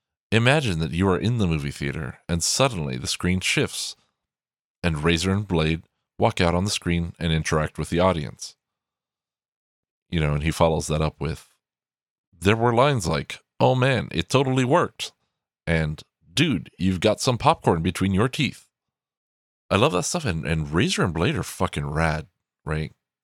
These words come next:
'Cause they're elite hackers with headquarters in a banging dance club. There was a trick.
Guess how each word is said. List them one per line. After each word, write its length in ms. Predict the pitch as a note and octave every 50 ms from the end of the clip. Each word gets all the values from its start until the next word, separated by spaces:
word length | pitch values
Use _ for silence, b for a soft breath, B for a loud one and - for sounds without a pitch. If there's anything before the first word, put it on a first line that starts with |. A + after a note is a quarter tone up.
| _ _
'Cause 180 | - F2+ E2 D2+
they're 120 | G2 D3 D#3 -
elite 320 | E2+ E2 D#2 F2 G#2 G2
hackers 480 | D2+ F2 F#2 F2+ - A2+ G#2+ G2+ - E2+
with 260 | D#2 D#2 - - - -
headquarters 920 | - - F2+ F2 F#2 - - - - F#2+ G2+ G#2 A2 A#2 A2+ G#2+ - - -
in 100 | E2+ E2
a 220 | D#2 D#2 D#2 D2 - _ -
banging 440 | E2+ E2+ F2+ F#2+ G2+ G2 E2+ D#2+
dance 300 | - E2+ E2+ F2 F2+ -
club. 280 | - - A2+ A#2 A#2 G#2
There 120 | G#2 A#2+
was 160 | D#3 E3 - F2+
a 120 | - -
trick. 400 | - - - - - - -